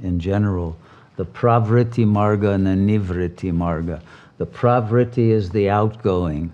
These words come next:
when the world is new and young and beautiful and, uh, open, and there are always new horizons of possibility, then one wants to build, one wants to explore the outer,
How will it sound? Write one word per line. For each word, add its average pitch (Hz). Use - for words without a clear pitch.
when 101
the 104
world 123
is 107
new 123
and 101
young 110
and 95
beautiful 95
and, 90
uh, 98
open, 107
and 90
there 98
are 101
always 107
new 113
horizons 104
of 90
possibility, 107
then 104
one 101
wants 104
to 113
build, 101
one 98
wants 98
to 107
explore 104
the 98
outer, 92